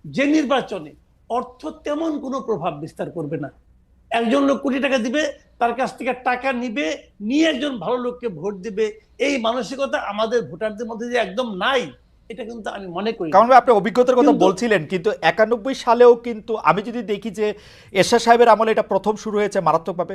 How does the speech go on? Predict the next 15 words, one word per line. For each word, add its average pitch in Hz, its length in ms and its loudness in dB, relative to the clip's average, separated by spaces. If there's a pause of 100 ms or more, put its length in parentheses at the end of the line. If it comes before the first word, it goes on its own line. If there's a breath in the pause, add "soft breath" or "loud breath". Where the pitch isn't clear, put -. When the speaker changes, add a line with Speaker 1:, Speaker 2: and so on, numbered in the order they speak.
(120)
Speaker 2:
সত্তর 180 280 -8
সালে 190 160 0
না, 143 140 -2 (380 soft breath)
মানে 143 200 6 (540)
ভ-, 151 180 -2 (260)
প্রভাবিত 170 360 6 (120)
করা। 156 160 0 (260 soft breath)
একানব্বই 233 580 4
সালের 262 220 6
পরবর্তী 233 500 2
সরকারগুলি 202 640 0
বা 135 120 2
যারাই 247 260 10
ক্ষমতায় 233 360 4
এসছে, - 160 -8